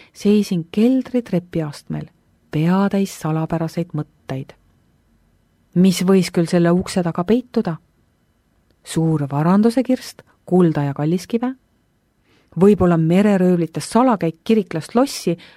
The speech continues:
või mereranda? Kui ainult oleks väike paat ja keegi, kes murraks ukse lahti. Küll rääkisime sellest teenijatega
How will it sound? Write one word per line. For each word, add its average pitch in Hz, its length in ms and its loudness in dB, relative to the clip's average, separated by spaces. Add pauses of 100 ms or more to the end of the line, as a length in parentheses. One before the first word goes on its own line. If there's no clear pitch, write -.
(140)
või 180 80 4
mereranda? 170 680 0 (1200)
Kui 202 240 0
ainult 240 400 2
oleks 240 380 -2
väike 233 320 -6
paat 254 560 -6 (340)
ja 175 60 -6 (100)
keegi, 302 480 -2 (320)
kes - 240 -8
murraks 233 580 -2
ukse 165 300 -8
lahti. - 460 -14 (1040)
Küll 220 160 4
rääkisime 202 640 0
sellest 156 340 -6
teenijatega 233 960 2